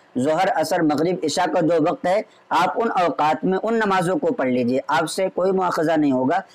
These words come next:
अल्लाह तबारक व तआला आपको इस पर अज्र भी अता फरमाएगा और आपको इस पर ज़्यादा से ज़्यादा सवाब भी अता फरमाएगा। तो जो लोग रोज़ाना फजर की नमाज को कज़ा करते हैं वो गुनहगार होते हैं। लिहाजा इस गुनाह से बचने के लिए उनको चाहिए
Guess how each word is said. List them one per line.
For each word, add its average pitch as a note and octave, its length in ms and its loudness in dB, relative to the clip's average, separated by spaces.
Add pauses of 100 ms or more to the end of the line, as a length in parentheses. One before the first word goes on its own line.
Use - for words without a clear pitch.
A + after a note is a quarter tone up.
(140)
अल्लाह E3 280 2
तबारक D3 420 2
व D3 80 0
तआला D#3 260 0
आपको D3 440 -2
इस D3+ 160 -2
पर F3 140 0
अज्र F3+ 340 0
भी G3+ 160 2
अता F#3+ 280 0
फरमाएगा G3 580 0 (280)
और D3+ 240 0
आपको E3 360 0
इस D3 140 0
पर D#3+ 160 0
ज़्यादा C3 300 2
से E3 160 0
ज़्यादा C3+ 320 0
सवाब D3+ 340 0
भी D3 100 0
अता B2 260 -2
फरमाएगा। A#2 540 -2 (1000)
तो F#3+ 180 0
जो G#3+ 180 2
लोग A3 360 2
रोज़ाना F3 380 2
फजर E3+ 300 0
की F#3 140 -2
नमाज D#3 380 2
को F3+ 160 -2
कज़ा C#3+ 320 0
करते D#3+ 300 0
हैं F3+ 220 0 (280)
वो D3+ 180 2
गुनहगार D3+ 540 2
होते F3 280 2
हैं। F#3+ 240 0 (260)
लिहाजा E3+ 440 2
इस G3 180 0
गुनाह F3 320 2
से G#3 160 -2
बचने E3+ 380 0
के F#3+ 140 0
लिए F#3 140 2
उनको D3 340 2
चाहिए D#3+ 440 2